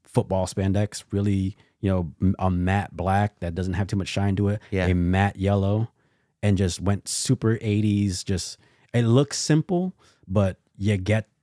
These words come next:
Speaker 1: you get the, the feel, the emotion behind it way more than if we did a, you know, a bedazzled Seth Rollins
Speaker 2: Abs-,
Speaker 1: look that's
Speaker 2: absolutely.
Speaker 1: inspired by Dusty.
Speaker 2: Yeah. Even the tank top, I thought, the entrance tank top, how it was kinda baggy.
Speaker 1: Yeah.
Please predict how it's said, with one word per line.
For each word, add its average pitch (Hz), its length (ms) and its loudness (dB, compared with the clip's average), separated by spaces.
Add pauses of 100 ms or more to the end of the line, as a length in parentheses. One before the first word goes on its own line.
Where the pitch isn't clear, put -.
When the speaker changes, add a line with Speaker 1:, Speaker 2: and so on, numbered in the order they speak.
(120)
Speaker 1:
you 104 100 0
get 117 240 -2
the, 107 240 -2
the 95 160 -4
feel, 101 460 0
the 104 180 0
emotion 101 420 2
behind 95 280 0
it 92 120 -4
way 113 200 4
more 104 240 4
than 92 180 0
if 95 160 -4
we 104 120 0
did 95 260 -2
a, 92 260 -4 (320)
you 98 120 0
know, 85 140 0
a 98 120 0
bedazzled 90 880 -2 (520)
Seth - 340 -2
Rollins 92 460 -2
Speaker 2:
Abs-, - 80 -6
Speaker 1:
look 104 220 2
that's 98 340 0
Speaker 2:
absolutely. 95 140 0
Speaker 1:
inspired 92 540 0
by 85 220 -4
Dusty. 80 480 -10
Speaker 2:
Yeah. 131 320 2 (300)
Even 156 160 4
the 156 80 2
tank 127 300 0
top, 113 240 4
I 101 100 4
thought, 95 380 0
the 98 200 0
entrance 107 420 0
tank 107 240 0
top, 95 180 0
how 98 140 2
it - 20 2
was 101 120 -4
kinda 98 200 0
baggy. 101 540 -2
Speaker 1:
Yeah. 117 240 4